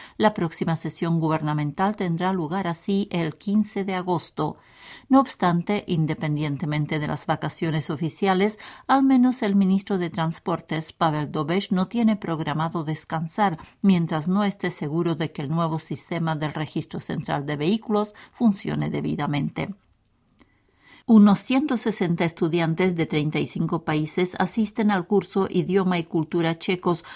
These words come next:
organizado por la Universidad Carolina de Praga. El curso es de un mes de duración y durante el mismo, además de los estudios, los participantes mantendrán encuentros con destacadas personalidades de la vida cultural de la República Checa.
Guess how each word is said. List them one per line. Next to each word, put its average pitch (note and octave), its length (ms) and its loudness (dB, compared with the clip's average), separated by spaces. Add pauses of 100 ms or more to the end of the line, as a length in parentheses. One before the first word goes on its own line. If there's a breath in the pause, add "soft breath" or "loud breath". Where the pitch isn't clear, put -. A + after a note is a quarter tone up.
organizado A#3 760 2
por F3+ 180 -2
la D#3 140 2
Universidad D#3 720 -2
Carolina C#3+ 500 -2
de D3 120 -4
Praga. E3 500 0 (400 loud breath)
El A#3 220 2
curso G3+ 480 2
es D#3+ 200 2
de E3 120 2
un D3+ 100 0
mes D#3+ 220 0
de E3 100 2
duración D#3+ 640 2
y E3+ 80 2
durante D3+ 420 -2
el D3 100 -4
mismo, A3+ 380 4
además D#3+ 460 0
de D#3+ 80 -4
los D3 160 -6
estudios, A3 600 0 (300 loud breath)
los C4+ 220 -2
participantes F#3 880 0
mantendrán D#3+ 640 0
encuentros E3 800 0
con D3 320 -6
destacadas D3+ 720 -6
personalidades D#3+ 1300 -2
de D3+ 140 -4
la D3+ 120 -4
vida D3 280 -4
cultural D#3 680 0
de D3+ 120 -4
la D3 260 -4
República D3+ 680 -4
Checa. E3+ 440 -2